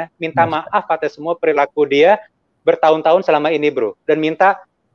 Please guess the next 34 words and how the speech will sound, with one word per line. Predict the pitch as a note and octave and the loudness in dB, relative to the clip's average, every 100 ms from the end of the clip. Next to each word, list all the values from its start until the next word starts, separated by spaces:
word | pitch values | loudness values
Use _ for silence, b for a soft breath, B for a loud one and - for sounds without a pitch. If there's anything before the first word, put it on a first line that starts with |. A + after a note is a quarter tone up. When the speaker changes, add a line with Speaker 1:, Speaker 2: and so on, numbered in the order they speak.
| _ _ _ _ _ C#3 | _ _ _ _ _ -2
Speaker 1:
eh, | C3+ C#3+ | 0 0
bun-, | C3+ C#3 - | -2 -10 -6
apa, | D3+ G3+ F#3+ _ _ _ | 0 0 -2 _ _ _
eh, | C3+ C3+ | -4 -4
gue | - - D#3+ | -4 -4 0
nggak | F3+ | 2
tahu | E3+ F3 | 2 2
dia | D#3+ | 0
ngomongnya | C#3+ D3 B2 | 0 0 0
apa, | B2+ G3 | 0 0
intinya | E3+ G3 | 0 0
adalah, | F3+ F3 G3+ - _ _ _ _ - | 2 2 2 -2 _ _ _ _ -2
"I | D#3 | 2
will | D#3+ D#3+ D3+ C3+ | 2 2 -2 -2
do | G#3+ C4 | 0 2
anything," | D3+ E3+ A#3+ - C3 G#2+ B2+ _ _ _ _ _ _ _ _ - | 0 0 -2 -2 -2 -4 -12 _ _ _ _ _ _ _ _ -2
ya, | C#3 F#3 F#3+ _ _ | 2 2 -2 _ _
"supaya | F#3+ - D#3+ G3 | -8 0 2 4
lo | G3+ G#3 | 4 2
tidak, | G#3 F3+ B2+ C#3 E3 - _ _ _ C#3 | 0 -4 0 0 0 -4 _ _ _ -4
eh, | C3 C3+ | -2 -2
gugut | C#3 C#3 E3 - | -4 -2 -2 -2
cerai." | G#3 - A#2+ - _ _ _ | -2 0 0 -4 _ _ _
Padahal | E3 B3 | 2 2
tadi | A#3 B3+ | 4 2
nantang | G#3+ G#3 G3 | 2 0 2
cerai | A3+ | 2
adalah | A3+ G#3 | 4 2
suaminya. | F#3+ D#3+ C#3+ G#2 - _ _ _ _ _ | 2 0 -2 -10 -16 _ _ _ _ _
Speaker 2:
Hmm. | B2+ B2 G#2+ A2 | -14 -12 -12 -10
Speaker 1:
Oke? | C3+ D#3 G3+ G#3 _ _ - | -4 0 0 -2 _ _ -4
Udah | D#3+ | 0
nyiapin | D#3+ D#3 E3+ | 0 0 0
pengacara. | E3 D3+ D3 D3 C3 F#2+ | 0 0 2 2 2 -2